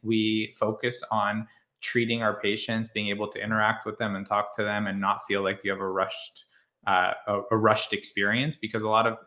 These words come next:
anxiety from treatment comes from this sort of, like, you know, multiple chair, high speed type of dentistry. And that's not for everybody. I do think that that type of dentistry is very important to, to fill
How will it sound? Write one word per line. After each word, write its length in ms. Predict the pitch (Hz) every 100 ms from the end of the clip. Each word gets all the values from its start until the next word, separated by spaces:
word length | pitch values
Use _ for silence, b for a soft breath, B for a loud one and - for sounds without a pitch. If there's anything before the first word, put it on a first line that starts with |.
| 110
anxiety 800 | 110 98 98 110 117 117 131 - b b
from 220 | - 110
treatment 500 | 107 - 92 117 120
comes 380 | - 143 - 160
from 180 | - 101
this 160 | 101 107
sort 240 | 104 101
of, 160 | 98 101
like, 340 | 92 92 92
you 80 | 101
know, 220 | 95 92 - B -
multiple 720 | 117 110 113 - 110 107 104
chair, 800 | - 110 104 104 101 101 104 101 B B
high 380 | - - 113 110
speed 1300 | 107 - - 110 107 104 104 104 _ 104 104 107 104 b b
type 220 | 117 117
of 80 | 107
dentistry. 420 | 135 156 - 110
And 180 | 110 113
that's 180 | 123 -
not 220 | 127 139
for 80 | 120
everybody. 420 | 123 107 87 87
I 80 | 107
do 160 | 117
think 200 | 123 139
that 100 | 131
that 160 | 107 104
type 80 | 104
of 80 | 98
dentistry 320 | 98 98 95
is 80 | 90
very 220 | 101 90
important 500 | 85 - 120 95 90
to, 160 | 98 85 - b _
to 100 | -
fill 560 | - - 113 101 101